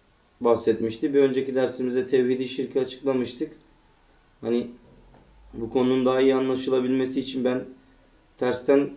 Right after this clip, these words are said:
aldım konuyu ele, yani açık konuşmak gerekirse. Normalde bir önceki dersimizde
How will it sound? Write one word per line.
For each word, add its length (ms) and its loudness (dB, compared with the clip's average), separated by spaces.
aldım 380 0
konuyu 320 2
ele, 120 4
yani 220 0
açık 240 -6
konuşmak 440 -4
gerekirse. 640 -4
Normalde 500 0
bir 100 0
önceki 340 -4
dersimizde 680 0